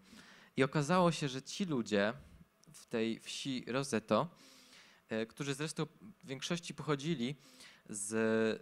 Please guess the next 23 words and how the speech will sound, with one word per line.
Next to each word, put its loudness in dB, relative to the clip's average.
z 0
wsi -4
Roseto 2
Vola 6
Fortore 4
w, -2
we -4
Włoszech, -2
to -8
byli -2
włoscy 2
imigranci, -6
mieli -2
bardzo 2
głębokie, 0
bardzo 4
bliskie 0
relacje 0
ze -12
sobą. -4
I -10
to 2
sprawiało, 0